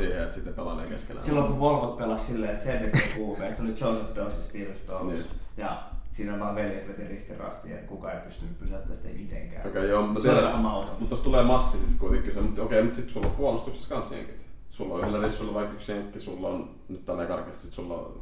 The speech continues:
Speaker 1: sulla on vaikka lineback ja D-endi jenkki. Vaikka kaksi D-jenkkiä, no toi on aika älyttävää, vaikka siellä on Sedi ja
Speaker 2: No on,
Speaker 1: Lassi.
Speaker 2: se on,
Speaker 1: <laughs>
Speaker 2: fakta, fakta on se, että kun me,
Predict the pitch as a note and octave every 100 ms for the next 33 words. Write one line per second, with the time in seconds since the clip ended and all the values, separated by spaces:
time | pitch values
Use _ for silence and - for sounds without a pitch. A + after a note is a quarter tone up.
0 | - - - - - F#2 F2 - - -
1 | - G2 F#2 F2 - - - - - -
2 | - - - - - G2+ G2 F2+ F#2 F#2+
3 | - - - - - - - - - F3
4 | - - - - - - - - - -
5 | G2+ F2 F#2+ F2 E2+ F2 - F2+ F2+ F2
6 | F2 F2+ F#2 F2+ - - - E2+ - A#2
7 | - - B2 B2 C3+ E3 G#3 - - G#3
8 | A3+ F#3 D#3 C#3+ - A#2 G#2+ - G#3 -
9 | F3+ - F#3+ F#3 E3 C#3+ D#3 - C3 C#3+
10 | D3